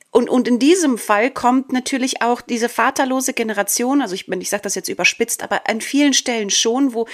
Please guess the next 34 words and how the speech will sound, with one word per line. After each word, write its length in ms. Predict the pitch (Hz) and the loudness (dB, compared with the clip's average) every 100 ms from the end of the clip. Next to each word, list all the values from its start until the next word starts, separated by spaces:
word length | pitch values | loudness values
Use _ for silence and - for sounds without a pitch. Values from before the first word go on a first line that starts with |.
| - - 233 - | -14 -16 -18 -6
wo 140 | 247 | -6
vielleicht 460 | - 220 226 226 220 | -4 0 0 0 -8
auch 140 | - | -6
Paare 260 | 226 233 240 | -2 0 -2
sich 240 | 233 - | -4 -6
getrennt 420 | 214 - 247 254 | -8 -6 -6 -4
haben, 240 | 214 220 226 | -4 -2 -2
gar 140 | 208 | -2
nicht 160 | 226 - | -4 -4
mehr 120 | 226 | -6
zusammen 360 | - 202 208 208 | -4 -2 -2 -2
sind 160 | 214 | -6
oder 140 | 220 208 | -6 -6
der 100 | 202 | -6
Vater 380 | 214 214 - | -6 -4 -4
abwesend 460 | - - 214 202 190 | -6 -8 -6 -6 -4
ist, 220 | 202 - - | -6 -6 -12
die 240 | - 196 220 | -18 -8 -8
Vaterfigur, 760 | - 262 330 262 220 - 220 | -2 0 0 -2 -6 -2 -4
Vaterrolle 640 | - 214 - 208 233 208 190 - - - | 0 -4 -2 -2 -2 -4 -6 -10 -16 -12
kaum 420 | - 247 285 330 226 | -6 -2 2 2 2
mehr 280 | 226 233 240 | -2 -2 0
irgendwie 800 | 269 302 277 277 233 233 240 - _ _ _ - | 0 2 0 -2 -4 -4 -2 -4 _ _ _ -16
wirklich 720 | 190 202 294 311 277 254 - 175 | -10 0 0 0 -4 -4 -8 -2
greifbar 640 | 214 202 240 320 - 311 302 | 0 0 -4 -6 -2 -2 -2
ist 300 | 311 - - | -2 -2 -2
für, 280 | 254 247 | 0 0
für, 300 | 233 - 214 | 0 -6 -8
für 220 | 208 - 220 | -4 -2 0
viele 360 | 233 240 320 | 0 0 2
in 120 | 277 | 0
unserer 260 | 269 262 240 | -2 -2 -2
heutigen 380 | 240 233 208 202 | -4 -4 -6 -4
Zeit. 320 | 202 220 | 0 0